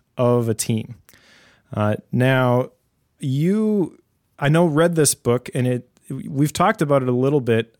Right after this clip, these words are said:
Uh, it sounds like this impacted you, but what was your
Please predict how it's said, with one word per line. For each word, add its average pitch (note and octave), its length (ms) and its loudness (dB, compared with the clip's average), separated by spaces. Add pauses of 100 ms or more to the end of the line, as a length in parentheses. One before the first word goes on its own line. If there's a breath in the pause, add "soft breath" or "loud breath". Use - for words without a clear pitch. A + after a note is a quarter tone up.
Uh, A2+ 220 -2
it C3 80 -10
sounds F#3 500 0
like A#2+ 320 -4
this C3 320 -2 (120)
impacted A#2+ 540 -4
you, A2+ 200 -2
but A#2 160 -2
what D#3 200 -2
was F#3+ 260 -4
your C3 640 0